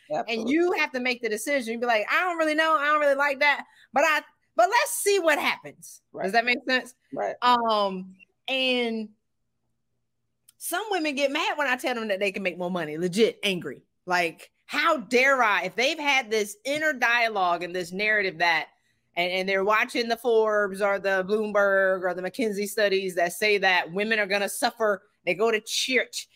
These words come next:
Speaker 2: and the church is telling them that they should always be going through something. And they're reading all these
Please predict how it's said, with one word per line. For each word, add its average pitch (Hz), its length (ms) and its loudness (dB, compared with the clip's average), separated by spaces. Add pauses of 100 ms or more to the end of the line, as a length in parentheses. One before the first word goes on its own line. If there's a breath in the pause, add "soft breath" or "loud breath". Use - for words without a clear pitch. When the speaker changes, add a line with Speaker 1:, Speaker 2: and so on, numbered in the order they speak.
Speaker 2:
and 190 120 0
the 190 80 -2
church 254 360 0
is 214 100 -8
telling 226 300 0
them 208 120 0
that 196 120 2
they 220 120 2
should 214 160 -2
always 208 360 2
be 220 120 -2
going 240 260 2
through 214 120 -4
something. 190 420 0
And 185 140 0
they're 185 120 2
reading 262 260 -2
all 233 120 -2
these 208 160 -2